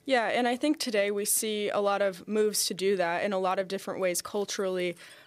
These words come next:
uh, which is interesting to watch these patterns because they're patterns that have been going on for years. I mean, with,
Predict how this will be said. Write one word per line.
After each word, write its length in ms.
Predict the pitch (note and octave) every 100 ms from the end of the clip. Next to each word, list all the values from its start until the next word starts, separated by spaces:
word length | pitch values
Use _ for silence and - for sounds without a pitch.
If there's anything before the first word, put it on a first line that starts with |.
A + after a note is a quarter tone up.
| -
uh, 160 | G#3
which 180 | F#3+ G#3+
is 140 | D4+ A#3+
interesting 400 | G4+ - G4 C#4
to 80 |
watch 320 | G3 F#3+ G#3+ -
these 180 | G3+
patterns 480 | - G#3 G3+ G3 F3+
because 220 | - G#3+
they're 140 | G3 F#3+
patterns 500 | A3+ A#3+ C4+ A3+ F#3
that 100 | G3
have 120 | F#3+
been 160 | F#3 F#3
going 340 | G3+ G3 F#3+
on 320 | F#3+ F#3 F3 - - - _
for 200 | - G#3
years. 560 | F#3+ D4 A3 C#3+ -
I 160 | - G#3
mean, 360 | G#3 G3 G3
with, 360 | G#3+ G3+ G3 -